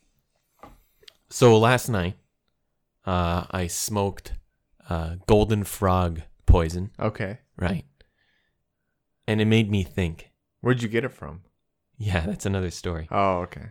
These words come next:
Speaker 1: So
Speaker 2: For
Speaker 1: it made
Speaker 2: another
Speaker 1: me
Speaker 2: time.
Speaker 1: think.
Speaker 2: Yeah.
Speaker 1: Right?
Speaker 2: Yeah.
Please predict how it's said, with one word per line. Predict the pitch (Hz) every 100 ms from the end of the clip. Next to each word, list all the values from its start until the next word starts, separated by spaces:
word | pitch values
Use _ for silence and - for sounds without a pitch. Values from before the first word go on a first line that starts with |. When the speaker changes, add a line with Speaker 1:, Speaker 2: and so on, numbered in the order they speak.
| -
Speaker 1:
So | 113
Speaker 2:
For |
Speaker 1:
it | 110
made | 113
Speaker 2:
another | 117
Speaker 1:
me |
Speaker 2:
time. | 95
Speaker 1:
think. | - 95 78 -
Speaker 2:
Yeah. | - _ _ _ _ _ _ _ _ _ _ _ _ _ _ _ _ _ _ _ _ _ _ _ _ _ _ _ _ _ _ _ -
Speaker 1:
Right? | - 87 104 - -
Speaker 2:
Yeah. | 95